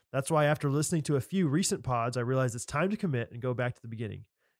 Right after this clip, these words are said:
Guys, it was so worth it. I'm a happy ghostie now, being able to fully appreciate the callback jokes and Jake and Brad's beautiful bromance. <laughs> P S, for those who don't know what this pod's about, it's,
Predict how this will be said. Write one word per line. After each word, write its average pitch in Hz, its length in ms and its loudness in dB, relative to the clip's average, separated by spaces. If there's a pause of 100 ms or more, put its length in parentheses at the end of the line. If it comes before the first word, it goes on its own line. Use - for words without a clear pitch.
(100)
Guys, 147 340 4
it 170 60 4
was 131 140 0
so 160 320 4
worth 143 280 2
it. 107 220 -10
I'm 139 160 -6
a 127 40 -4
happy 165 300 0
ghostie 147 380 2
now, 117 220 0
being 127 180 0
able 127 160 -2
to 113 80 -4
fully 170 300 2
appreciate 143 420 -2
the - 80 -14
callback 151 460 0
jokes 123 400 -2 (360)
and 127 120 0
Jake 135 180 4
and 151 100 0
Brad's 127 280 0
beautiful 127 320 -2
bromance. 110 680 -4 (320)
<laughs> - 320 -20
P 180 160 6
S, 160 140 4
for 160 100 2
those 165 160 8
who 190 80 4
don't 190 160 6
know 185 100 8
what 185 60 4
this 175 120 4
pod's 180 260 2
about, 190 280 4
it's, 147 120 -2